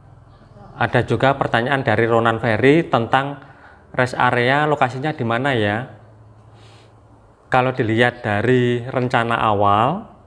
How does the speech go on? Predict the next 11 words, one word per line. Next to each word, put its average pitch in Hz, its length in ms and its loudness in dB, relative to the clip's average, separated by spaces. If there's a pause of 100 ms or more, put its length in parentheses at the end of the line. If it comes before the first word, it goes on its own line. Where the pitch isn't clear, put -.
terkait 120 400 -2
dengan 110 240 -4
trase 110 320 -2
Jalan 104 320 -2
Tol 107 160 -4
Jogja 107 240 -2
Mbawen, 110 640 0 (480)
nanti 120 400 2
yang 113 160 2
jelas 117 640 -2 (560)
untuk 127 560 -4